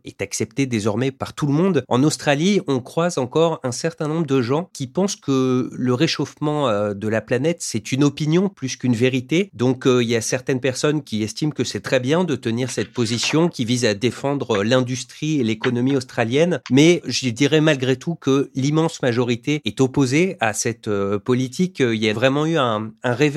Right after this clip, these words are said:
au moment, euh, des terribles incendies qui ont frappé le pays en deux mille dix-neuf deux mille vingt. Ça avait déclenché des manifestations très importantes. Euh, l'Australie n'est pourtant pas un pays qui manifeste beaucoup, mais là, il y avait des dizaines de milliers de personnes dans la rue qui, euh,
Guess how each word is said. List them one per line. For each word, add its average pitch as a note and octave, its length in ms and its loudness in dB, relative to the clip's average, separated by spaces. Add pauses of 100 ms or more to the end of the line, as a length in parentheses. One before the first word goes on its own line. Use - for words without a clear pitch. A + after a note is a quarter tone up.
(220)
au B2 80 4
moment, B2+ 400 2
euh, G#2 240 2
des G#2 180 -4
terribles C#3+ 480 -2
incendies C3 460 -2
qui - 100 -6
ont G#2+ 80 0
frappé A#2 360 0
le A#2 60 -2
pays C3+ 280 0
en A2+ 80 0
deux A#2 180 0
mille A#2+ 180 -2
dix-neuf B2 460 -2
deux A#2 120 -4
mille A2+ 180 -2
vingt. D#3 220 -2
Ça B2 200 -4
avait A2 180 -4
déclenché B2 640 -4
des A#2 80 2
manifestations A#2 840 -2
très E3 240 0
importantes. D3+ 640 -2
Euh, A#2 140 -2
l'Australie A#2+ 480 -4
n'est B2+ 100 -2
pourtant A2+ 340 -6
pas C#3 140 -4
un D#3 120 0
pays C3+ 340 -4
qui - 100 -8
manifeste A#2 580 -2
beaucoup, C3 440 -2
mais E3+ 100 0
là, B2+ 80 0
il C#3+ 80 0
y C3 60 0
avait A#2+ 140 -2
des A#2 120 -6
dizaines D3+ 400 -2
de C3 80 -4
milliers B2 280 -4
de C3 60 -16
personnes C3 380 -4
dans B2+ 100 0
la A2 120 0
rue B2+ 180 -4
qui, A2+ 300 -6
euh, G2 100 -2